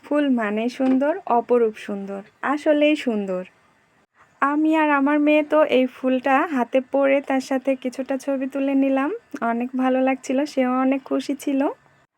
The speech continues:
ফুল মানেই সুন্দর, আসলেই সুন্দর, অপরূপ সুন্দর। আল্লাহর সৃষ্টি কতই না সুন্দর, তাই না? আর এই যে আমার সেই বহু প্রতীক্ষিত, অনেক কষ্টে নামানো এই আতা ফল।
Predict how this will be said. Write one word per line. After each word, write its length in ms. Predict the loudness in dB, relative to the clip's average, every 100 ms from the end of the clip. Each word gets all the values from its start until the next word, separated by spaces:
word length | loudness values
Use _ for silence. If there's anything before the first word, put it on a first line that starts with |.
| _
ফুল 300 | -6 0 2 2
মানেই 400 | 0 0 0 -2
সুন্দর, 480 | -2 -2 2 2 2 -4 _
আসলেই 520 | -4 -2 -2 0 0 -2
সুন্দর, 420 | -6 -6 -8 -10 -4 -2
অপরূপ 480 | -2 -2 -4 -4 -8
সুন্দর। 480 | -8 -6 -6 -6 -6 -10 -16 -16 -4 2
আল্লাহর 340 | 2 2 -4
সৃষ্টি 460 | -4 -4 -4 -4 -2 -2 0
কতই 380 | 0 2 2 2
না 140 | 2
সুন্দর, 460 | 0 -4 -4 -4 -6 -2
তাই 180 | 0 2
না? 160 | 0 -2 -8 _ _ _ -20 _ -20 -2 2 4
আর 180 | 2 2 4
এই 160 | 4 4
যে 180 | 0 -4 -6 -2
আমার 320 | 2 4 2 0
সেই 300 | 0 0 0 0
বহু 200 | 0 -2 -2
প্রতীক্ষিত, 680 | -2 -2 -6 -6 -6 0 2 2
অনেক 260 | 0 -2 -4
কষ্টে 360 | -2 -2 0 0
নামানো 480 | 2 2 0 0 0 0
এই 160 | 0 2
আতা 260 | 2 0
ফল। 240 | 0 2